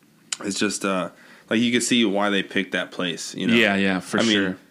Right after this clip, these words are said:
Speaker 1: just alone, Santa Cruz is a fucking
Speaker 2: Insane.
Speaker 1: weird place.
Speaker 2: It's insane. I've
Speaker 1: Yeah.
Speaker 2: been, I've been there twice, two weekends separately.
Speaker 1: Yeah.
Speaker 2: Um, it's pretty fucking wild. I
Speaker 1: Yeah.
Speaker 2: never, I never even went to the, um,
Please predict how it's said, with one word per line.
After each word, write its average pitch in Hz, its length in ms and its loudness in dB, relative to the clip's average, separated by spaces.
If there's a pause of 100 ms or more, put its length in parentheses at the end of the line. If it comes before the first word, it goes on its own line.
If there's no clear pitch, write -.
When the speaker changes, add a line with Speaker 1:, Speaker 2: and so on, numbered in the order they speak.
(200)
Speaker 1:
just 165 360 0
alone, 113 800 2
Santa 117 320 2
Cruz 135 520 2 (380)
is 104 260 2 (180)
a - 80 -6
fucking 101 320 0
Speaker 2:
Insane. 104 180 4
Speaker 1:
weird 110 180 2
place. 107 140 4
Speaker 2:
It's 101 200 2
insane. 98 400 0
I've 113 160 2
Speaker 1:
Yeah. 107 60 4
Speaker 2:
been, 156 180 2
I've 123 180 2
been 139 140 2
there 139 140 2
twice, 127 520 2
two 139 240 2
weekends 127 800 -2 (100)
separately. 147 720 0
Speaker 1:
Yeah. 92 240 -2 (300)
Speaker 2:
Um, 101 640 0
it's 117 180 2
pretty 147 200 4
fucking 120 360 0
wild. 95 280 0
I 110 100 4
Speaker 1:
Yeah. 147 60 2
Speaker 2:
never, 139 160 4
I 131 100 4
never 156 200 4
even 135 180 4
went 113 300 2
to 127 340 2
the, 113 340 4
um, 95 720 0